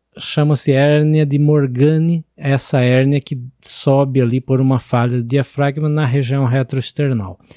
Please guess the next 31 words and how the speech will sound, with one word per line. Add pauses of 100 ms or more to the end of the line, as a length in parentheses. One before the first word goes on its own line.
(300)
Aqui,
reconstrução
M
P
R
no
plano
coronal
mostra
nitidamente, (320)
aqui
vem
o
diafragma,
ele
é
interrompido, (300)
e
aqui
ele
volta
a
aparecer. (400)
E
aqui
a
subida
de
cólon (500)
por
esse